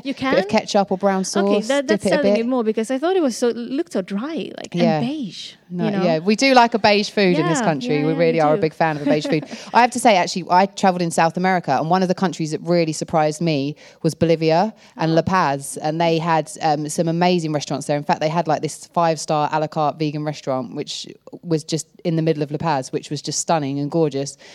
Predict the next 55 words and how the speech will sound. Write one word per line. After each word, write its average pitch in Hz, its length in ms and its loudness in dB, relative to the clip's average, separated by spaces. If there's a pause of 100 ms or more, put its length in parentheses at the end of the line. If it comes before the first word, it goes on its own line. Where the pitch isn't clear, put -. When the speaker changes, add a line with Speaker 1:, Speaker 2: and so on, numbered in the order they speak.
(140)
Speaker 2:
And 147 80 -6
someone 156 280 2
told 165 240 2
us 143 100 -6
about 139 240 0
it 123 80 0
at 135 100 0
a 143 40 -4
vegan 143 260 -2
cafe, 147 340 -2
and 135 80 -4
we 139 100 -4
went. 131 280 -2
And, 135 320 -8
and 147 160 0
so - 80 2
you 160 140 2
just, 185 240 -2
you 180 80 -4
don't 190 200 2
know 180 200 2
where 147 140 2
there's 143 160 -4
gems. 139 420 -2
You 151 80 -6
kinda 160 200 -4
have 165 160 -4
this 156 280 -6
Speaker 1:
Yeah, 240 220 -6
you 208 100 -6
just 165 80 2
have 160 120 2
to 226 60 -6
Speaker 2:
idea 190 160 4
of 156 60 2
Speaker 1:
research 151 80 0
a - 40 -10
bit. 165 60 -4
Speaker 2:
countries. 147 580 -4
Speaker 1:
Yeah. 160 280 2
Speaker 2:
Yeah, 135 100 -6
and 143 160 -2
then 151 80 -2
you 151 80 -2
Speaker 1:
Happy 160 220 0
Speaker 2:
go - 0 -
there. 131 120 -2
Speaker 1:
cow, - 200 -8
how 196 120 -8
good 190 200 -6
is 175 140 -12
that? 160 140 -10
Speaker 2:
So 139 280 0
good. 143 220 -4
Speaker 1:
Yeah. 180 240 -10